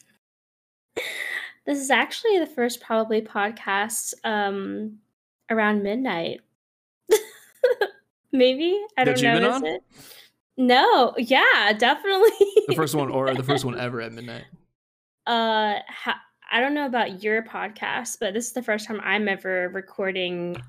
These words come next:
Speaker 1: this. We're, like, witching hour right now.
Speaker 2: Sun
Speaker 1: Sounds
Speaker 2: is
Speaker 1: like the
Speaker 2: down.
Speaker 1: perfect time for a meet. No, just kidding. Um,
Speaker 2: Hello?
Speaker 1: did you just a-, <laughs> you just asked me about ho-, about myself? Oh my God, where do I even start?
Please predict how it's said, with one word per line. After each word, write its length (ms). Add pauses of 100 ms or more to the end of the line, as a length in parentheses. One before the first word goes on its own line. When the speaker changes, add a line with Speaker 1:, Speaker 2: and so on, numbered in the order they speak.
(180)
Speaker 1:
this. 260 (280)
We're, 240
like, 280
witching 440
hour 500
right 200
now. 300
Speaker 2:
Sun 1040
Speaker 1:
Sounds 300
Speaker 2:
is 40
Speaker 1:
like 160
the 120
Speaker 2:
down. 180
Speaker 1:
perfect 500
time 640
for 120
a 100
meet. 200
No, 60
just 160
kidding. 360 (600)
Um, 300
Speaker 2:
Hello? 420 (260)
Speaker 1:
did 120 (100)
you 60 (100)
just 200
a-, 240 (260)
<laughs> 40
you 100
just 120
asked 240
me 160
about 240
ho-, 80 (340)
about 220
myself? 500
Oh 40
my 120
God, 180
where 120
do 100
I 100
even 180
start? 520